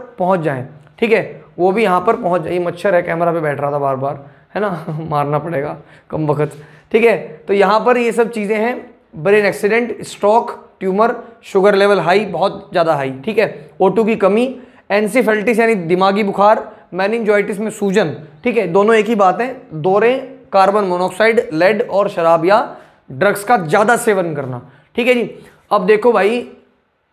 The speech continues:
अब के टाइम में एक स्केल आ गई है, अगर मान लो कोई इस चीज़ से पीड़ित है, किसी को लग रहा है कि भाई ये कोमा में जाएगा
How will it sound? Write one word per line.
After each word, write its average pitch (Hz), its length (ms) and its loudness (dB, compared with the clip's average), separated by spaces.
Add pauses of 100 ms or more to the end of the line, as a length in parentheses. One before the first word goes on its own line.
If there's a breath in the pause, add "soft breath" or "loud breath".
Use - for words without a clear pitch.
अब 202 240 2
के 254 100 4
टाइम 208 300 2
में 240 80 0
एक 220 120 -2
स्केल 220 320 2
आ 151 80 2
गई 135 180 -4
है, 120 160 -10 (1120)
अगर 185 220 4
मान 220 220 2
लो 226 120 4
कोई 226 160 4
इस 220 120 -4
चीज़ 214 160 -8
से 226 100 -2
पीड़ित 196 380 -4
है, 113 200 -16 (1080)
किसी 208 200 0
को 240 100 6
लग 202 240 2
रहा 226 120 6
है 233 60 2
कि 226 80 -4
भाई 233 120 2
ये 233 120 -2
कोमा 208 280 0
में 208 120 -2
जाएगा 139 380 -4